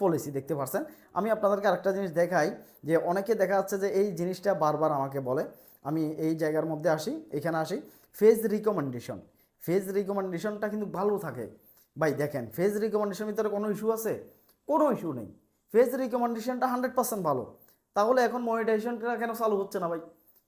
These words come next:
এখানে দুই নাম্বার যে ঘরটা রয়েছে কনটেন্ট মনিটাইজেশন পলিসি ইস্যু, সেইখানে হচ্ছে ঝামেলাটা, দেখতে পাচ্ছেন এখানে সম্পূর্ণ ওকে রয়েছে। এরপরে মনিটাইজেশন ট্যাবে যাই, এখানে মনিটাইজেশন রয়েছে, দেখতে পাচ্ছেন মনিটাইজেশন স্ট্যাটাস রয়েছে, পেজ স্ট্যাটাসে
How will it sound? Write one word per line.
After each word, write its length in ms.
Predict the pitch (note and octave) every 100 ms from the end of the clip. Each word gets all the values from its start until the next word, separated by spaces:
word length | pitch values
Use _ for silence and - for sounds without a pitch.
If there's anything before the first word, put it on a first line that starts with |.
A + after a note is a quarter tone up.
| -
এখানে 200 | F#3+ A#3 F#3+
দুই 100 | A3
নাম্বার 200 | A#3 A#3 G#3+
যে 60 | A3 G3
ঘরটা 240 | G3+ G#3+ G#3
রয়েছে 240 | G#3+ G#3+ G#3+
কনটেন্ট 260 | G3+ F#3 G#3
মনিটাইজেশন 340 | G#3 G3+ G3 G#3
পলিসি 260 | G3+ F#3+ G#3
ইস্যু, 140 | G3 A#3+ - _ _ _ _ -
সেইখানে 380 | E3+ F#3+ G#3+ A3 G#3
হচ্ছে 180 | F#3+ F#3 D3+
ঝামেলাটা, 460 | C3+ B2+ A#2+ A#2+ G2+ - _ _ D3+
দেখতে 200 | D3+ F3+
পাচ্ছেন 240 | C#3+ - A#2
এখানে 200 | A#2+ F3 G#3
সম্পূর্ণ 340 | G3+ F#3+ G#3 G#3+ F#3+
ওকে 160 | - E3+ C#3
রয়েছে। 260 | A#2 A2+ G2 - _ -
এরপরে 240 | F#3 G3 G#3
মনিটাইজেশন 400 | G3+ F3 E3+ F3+ F#3
ট্যাবে 200 | D#3+ B2+
যাই, 120 | A2 - _ _ _ C3+
এখানে 180 | F3 G3
মনিটাইজেশন 380 | F#3+ E3+ D#3+ F#3+ G3
রয়েছে, 160 | G3 G3
দেখতে 140 | F#3
পাচ্ছেন 200 | G3 G3+ E3+
মনিটাইজেশন 440 | D#3 D#3 D#3 D#3+ G3 E3
স্ট্যাটাস 300 | - D3+ D#3+ F3+
রয়েছে, 220 | F#3 F#3 B3+ - - - _
পেজ 180 | G3+ B3 G#3+ G3+
স্ট্যাটাসে 520 | - F3+ D#3 D3+ -